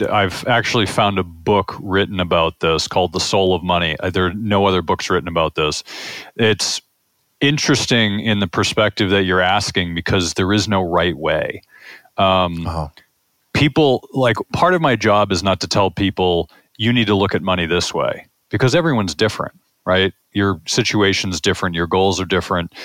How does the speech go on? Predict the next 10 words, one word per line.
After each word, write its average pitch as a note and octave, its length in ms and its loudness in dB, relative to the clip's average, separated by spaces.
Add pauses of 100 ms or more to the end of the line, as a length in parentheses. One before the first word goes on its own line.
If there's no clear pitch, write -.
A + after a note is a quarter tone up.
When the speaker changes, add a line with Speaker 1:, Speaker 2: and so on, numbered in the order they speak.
(240)
Speaker 1:
So, G2+ 520 2 (240)
you A#2+ 80 2
know, G#2 240 2 (380)
looking C3+ 380 2
at A#2+ 200 2
it A2+ 140 0
from A2 180 -4
the G2+ 80 0
perspective A2 580 0
of F#2+ 300 2